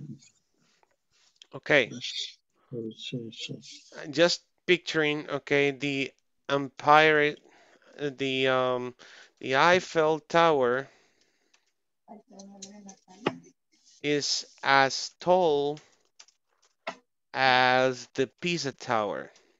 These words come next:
Speaker 2: It's not true. Let's make it
Speaker 1: It's
Speaker 2: negative.
Speaker 1: true.
Speaker 2: No, it's not true. <laughs> The
Speaker 1: <laughs>
Speaker 2: Eiffel Tower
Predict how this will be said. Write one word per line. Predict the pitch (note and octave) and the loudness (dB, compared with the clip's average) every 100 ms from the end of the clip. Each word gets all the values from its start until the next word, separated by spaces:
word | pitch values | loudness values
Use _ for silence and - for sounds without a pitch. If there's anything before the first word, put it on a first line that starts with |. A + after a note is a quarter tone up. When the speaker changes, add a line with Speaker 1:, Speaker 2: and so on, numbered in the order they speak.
| _ _ _ _ _ _ _ _ _ _ _ _ _ _ | _ _ _ _ _ _ _ _ _ _ _ _ _ _
Speaker 2:
It's | B2+ A#2+ | -14 -10
not | C3 B2+ | -10 -10
true. | - C#3+ F#2+ _ _ _ _ _ _ _ _ _ _ _ _ _ _ _ _ _ _ _ _ | -8 -8 -10 _ _ _ _ _ _ _ _ _ _ _ _ _ _ _ _ _ _ _ _
Let's | - - | -20 -10
make | D3+ D3 | -8 -6
it | C#3 | -8
Speaker 1:
It's | C#3+ | -6
Speaker 2:
negative. | B2+ G#2+ - - | -6 -6 -10 -4
Speaker 1:
true. | E3 - _ _ _ _ _ _ _ - - - | -4 -4 _ _ _ _ _ _ _ -20 -20 -10
Speaker 2:
No, | D#3 D#3+ | -6 -4
it's | C3+ | -4
not | E3+ - | -8 -6
true. | E3+ D3+ - - _ - | -8 -8 -12 -20 _ -20
<laughs> | - - F3 E3+ C3+ D#3 A3 - - - | -14 -10 -8 -8 -8 -12 -14 -18 -20 -12
The | D3+ C#3+ | 2 4
Speaker 1:
<laughs> | |
Speaker 2:
Eiffel | C#3+ - - _ | 4 0 -20 _
Tower | - F#3 F#3 D#3+ D3+ | 4 8 8 8 4